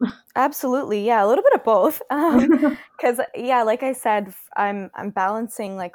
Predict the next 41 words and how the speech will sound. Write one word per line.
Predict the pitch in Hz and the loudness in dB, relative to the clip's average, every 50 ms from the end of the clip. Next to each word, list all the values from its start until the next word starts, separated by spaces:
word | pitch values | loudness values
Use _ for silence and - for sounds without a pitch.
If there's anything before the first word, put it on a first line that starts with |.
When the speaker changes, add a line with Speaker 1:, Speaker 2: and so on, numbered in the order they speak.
| - - | -8 -6
Speaker 1:
all | 190 190 196 | -6 -6 -6
of | 196 | -6
these | 185 196 196 - | -10 -12 -12 -10
different | - 185 190 - 190 180 - - | -10 -12 -10 -10 -12 -14 -14 -10
roles. | - 180 180 185 196 196 185 185 185 185 185 - - - | -8 -6 -4 -4 -4 -6 -6 -8 -10 -10 -12 -16 -18 -16
And | - 170 175 175 175 185 180 175 | -14 -14 -12 -12 -12 -14 -14 -12
I | 175 - | -10 -10
think | 185 - 214 202 196 202 - | -10 -10 -10 -10 -10 -10 -12
sometimes | - 202 214 208 - - 185 185 185 180 185 196 - - _ - | -12 -12 -12 -12 -10 -10 -10 -10 -10 -12 -14 -16 -18 -20 _ -12
my | - 202 196 185 185 180 175 175 175 175 175 175 - - _ _ _ _ _ _ - | -10 -8 -6 -6 -6 -6 -8 -8 -8 -8 -10 -12 -14 -16 _ _ _ _ _ _ -8
personal | - 269 285 277 - - 269 240 220 | -4 -2 -2 -2 -4 -6 -6 -6 -6
voice | 196 196 190 180 180 190 - - | -4 -4 -2 -2 -2 -4 -6 -10
is | 202 175 | -10 -8
the | 196 196 | -6 -6
one | 185 180 180 180 180 | -4 -4 -6 -6 -6
that | 180 175 | -8 -8
I | 175 175 175 175 170 160 _ _ _ _ - | -6 -6 -6 -8 -8 -10 _ _ _ _ -12
kinda | - 214 196 196 185 | -10 -8 -8 -8 -10
give | 165 - 196 180 180 170 160 - _ _ _ _ _ _ _ _ _ | -10 -8 -6 -6 -6 -8 -10 -20 _ _ _ _ _ _ _ _ _
the | - 202 190 | -8 -8 -6
least | 185 196 233 240 - | -6 -6 -6 -6 -8
attention | 285 254 - 320 285 294 - - 330 302 | -10 -10 -8 -8 -8 -8 -8 -8 -10 -10
to, | - - 370 359 | -8 -6 -6 -4
even | 302 208 180 190 196 | -4 -4 -6 -8 -8
though | 185 180 | -8 -8
it's | 180 - | -10 -10
the | - 196 | -10 -8
one | 180 175 | -8 -8
that | 175 175 | -8 -8
I'm | 175 170 175 170 | -10 -10 -10 -10
most | 170 170 175 - - | -12 -12 -12 -12 -10
passionate | - - - - - 381 - 262 262 | -8 -8 -8 -8 -8 -10 -8 -6 -4
Speaker 2:
Mm-hmm. | - | -4
Speaker 1:
about. | - - 339 381 427 440 - _ _ _ _ _ _ _ _ _ _ _ - | -2 -2 -2 -2 -2 -6 -8 _ _ _ _ _ _ _ _ _ _ _ -4
Um, | 202 208 202 196 185 180 175 175 175 - - - | -2 -2 -2 -2 -2 -4 -4 -6 -8 -14 -16 -16
so | - - - 226 202 196 190 180 185 180 160 - - - | -14 -8 -2 -2 0 0 0 -2 -4 -6 -8 -10 -12 -8
while | 190 202 196 190 | -4 -2 -2 0
I | 190 190 | 0 -2
try | 196 - - - 196 190 | -4 -6 -6 -6 -4 -4
to | 196 | -6
use | 196 185 185 185 190 190 185 185 185 180 - - - | -8 -10 -10 -10 -8 -8 -8 -10 -12 -14 -16 -18 -20